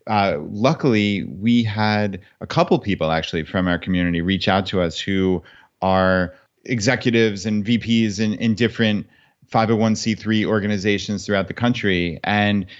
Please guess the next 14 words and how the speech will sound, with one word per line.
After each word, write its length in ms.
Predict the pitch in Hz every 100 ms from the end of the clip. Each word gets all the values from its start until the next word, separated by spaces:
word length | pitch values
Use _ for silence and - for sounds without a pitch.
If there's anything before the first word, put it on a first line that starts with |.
| -
it 140 | 104
seems 320 | - 160 175
like 160 | 190 131
we're 180 | 123 127
gonna 220 | 120 110
partner 560 | - - 139 120 120 107
with 500 | 95 104 104 104 _ _ _ _
Brandy, 600 | - 117 147 143 95 80
who 200 | 78 98
works 460 | 104 101 131 135 -
for 180 | - 117
a 60 |
non-for-profit 720 | 110 113 113 117 98 113 104
called 280 | 107 104 92